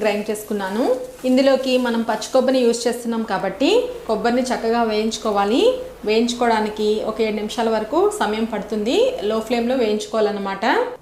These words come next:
చూస్తున్నారు కదా, ఇలా పొడి పొడిలాడుతూ అయ్యేంత వరకు ఈ కొబ్బరిని చక్కగా వేయించుకోవాలి. వేయించుకున్న ఈ కొబ్బరిని ఒక బౌల్లోకి ట్రాన్స్‌ఫర్ చేసుకోవాలి. ఇదే ప్యాన్లోకి మరొక మూడు టేబుల్ స్పూన్ల వరకు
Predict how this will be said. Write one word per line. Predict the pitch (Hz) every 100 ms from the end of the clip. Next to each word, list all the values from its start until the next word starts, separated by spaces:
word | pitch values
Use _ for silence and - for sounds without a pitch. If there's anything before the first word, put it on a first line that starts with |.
| - -
చూస్తున్నారు | 254 254 262 254 254
కదా, | 220 285 381 233
ఇలా | 247 240
పొడి | 226 226
పొడిలాడుతూ | 254 247 247 247
అయ్యేంత | 220 220 226 226
వరకు | 220 311 403 -
ఈ | 226 233
కొబ్బరిని | 202 226 247 220
చక్కగా | 220 226 220
వేయించుకోవాలి. | 208 208 - 202 190 185 - 196
వేయించుకున్న | 220 240 240 262 254
ఈ | 247
కొబ్బరిని | 208 220 226 311 302
ఒక | 214
బౌల్లోకి | 208 202 214 214 247
ట్రాన్స్‌ఫర్ | 185 185 196 190
చేసుకోవాలి. | 185 - 190 180 175 - - - - - - - - - - - - -
ఇదే | 226 294 285
ప్యాన్లోకి | 247 240 240 240 226 214 220 - -
మరొక | 220 233 247
మూడు | 240 254 247
టేబుల్ | 226 247
స్పూన్ల | - - 254
వరకు | 240